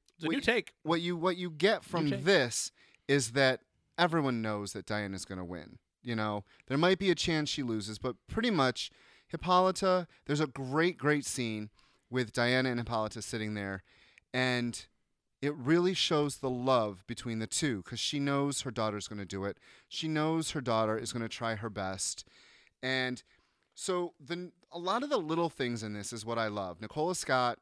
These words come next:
Speaker 2: Greg Rucka, they all add stuff in every panel.
Speaker 1: Yep.
Speaker 2: You see Wonder Woman's complete outfit getting built from, from, you know, the, the bird up. And they take their inspiration from a belt buckle that was found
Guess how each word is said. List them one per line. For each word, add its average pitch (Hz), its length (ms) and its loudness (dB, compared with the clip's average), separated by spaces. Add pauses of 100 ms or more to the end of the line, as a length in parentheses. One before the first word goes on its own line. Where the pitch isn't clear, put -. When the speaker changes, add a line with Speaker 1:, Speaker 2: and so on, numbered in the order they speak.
Speaker 2:
Greg 123 220 -4
Rucka, 107 400 -8 (340)
they 127 100 -6
all 143 300 -6 (100)
add 135 260 -4
stuff 113 340 -8
in 110 80 -8
every 107 220 -6
panel. 95 460 -10
Speaker 1:
Yep. 143 140 0
Speaker 2:
You 208 200 -4
see 190 580 -6 (320)
Wonder 170 360 -4
Woman's 151 380 -6 (160)
complete 226 480 -10 (100)
outfit 175 520 -4 (120)
getting 135 300 -4
built 139 420 -6 (140)
from, 120 360 -8
from, 123 300 -6 (360)
you 139 120 -8
know, 120 220 -6 (100)
the, 120 300 -8
the 131 100 -12
bird 147 500 -8
up. 117 360 -8
And 147 180 -8
they 151 100 -6
take - 340 -8
their 185 140 -4
inspiration 117 760 -8 (340)
from 139 480 -8 (300)
a 143 60 -10 (140)
belt 240 280 -6
buckle 104 300 -12
that 98 140 -12
was - 160 -10
found 117 500 -2